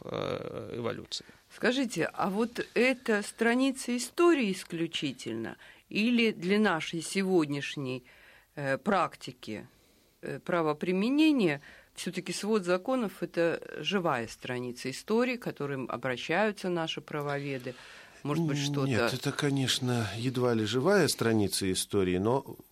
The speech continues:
Speaker 2: Важная.
Speaker 3: я вот думаю, что все наши слушатели, без исключения, они уже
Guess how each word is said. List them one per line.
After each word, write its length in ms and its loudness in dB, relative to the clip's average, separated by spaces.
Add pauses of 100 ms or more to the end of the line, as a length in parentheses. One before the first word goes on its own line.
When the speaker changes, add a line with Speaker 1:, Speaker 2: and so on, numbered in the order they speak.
(340)
Speaker 2:
Важная. 260 -2
Speaker 3:
я 200 6
вот 280 2
думаю, 460 6
что 420 0 (840)
все 380 4
наши 300 2
слушатели, 500 -4
без 180 -4
исключения, 880 -2 (400)
они 500 4 (160)
уже 640 4